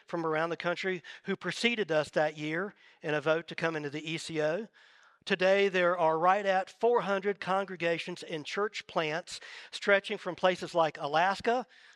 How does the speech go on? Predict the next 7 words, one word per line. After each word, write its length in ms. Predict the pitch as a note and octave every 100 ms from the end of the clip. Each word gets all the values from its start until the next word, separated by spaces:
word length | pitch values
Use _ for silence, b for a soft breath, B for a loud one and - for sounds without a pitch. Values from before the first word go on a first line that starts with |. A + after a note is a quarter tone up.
| _
to 160 | G3 E3
Hawaii, 580 | E3 F#3 G3 D#3+ D#3+
First 300 | F#3 F#3+ F#3
Pres 240 | - F#3 F3+
Alaska, 520 | E3+ F3 D#3+ - -
uh, 220 | D#3 D3+
Hawaii. 540 | C#3+ F3 F#3 D#3 C#3